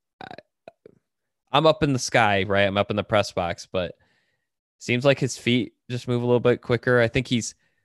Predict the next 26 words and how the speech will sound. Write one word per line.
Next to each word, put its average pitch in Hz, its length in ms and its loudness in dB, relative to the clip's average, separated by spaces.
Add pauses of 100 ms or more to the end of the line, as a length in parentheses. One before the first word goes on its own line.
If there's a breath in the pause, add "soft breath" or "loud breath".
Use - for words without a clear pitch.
(160)
got, 110 200 0 (320)
got 123 160 4
a 113 40 2
decent 120 380 0
instinct 117 520 0
at, 104 180 -2
at - 220 -10
finding 107 560 0 (920)
where 113 200 2
the 104 100 0
hole's 110 260 2
about 110 280 2
to 110 100 -10
be. 110 360 0 (800)
Um, 95 560 -10 (1600)
and 104 100 -6
you're 117 120 4
already 160 220 4
kind 131 200 2
of 113 80 0
in 117 80 0
a 107 60 2
rebuilding 107 500 2
season 104 360 -6
anyways 101 440 -2
now, 107 480 -2